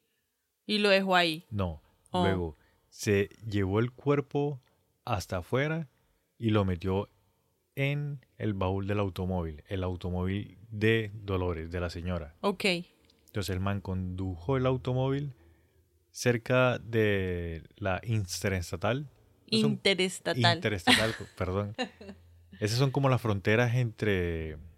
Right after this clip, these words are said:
Speaker 2: entre estados.
Speaker 1: Sí, ok.
Speaker 2: ¿Listo? Y el man dejó el cuerpo ahí como escondido bajo unos árboles.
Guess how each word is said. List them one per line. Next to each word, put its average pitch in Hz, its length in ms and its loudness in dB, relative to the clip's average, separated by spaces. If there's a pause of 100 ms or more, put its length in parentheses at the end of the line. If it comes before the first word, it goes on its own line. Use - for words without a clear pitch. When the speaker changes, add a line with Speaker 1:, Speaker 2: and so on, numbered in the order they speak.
(200)
Speaker 2:
entre 98 280 -2
estados. 87 420 2 (840)
Speaker 1:
Sí, 220 180 2
ok. 190 160 -2 (380)
Speaker 2:
¿Listo? 123 360 -8 (1800)
Y 143 80 2
el 143 100 4
man 135 240 0
dejó 123 240 0
el 123 140 0
cuerpo 117 500 0
ahí 113 160 2
como 113 220 -6
escondido 117 500 -2
bajo 92 220 -4
unos 92 320 -4
árboles. 82 500 -6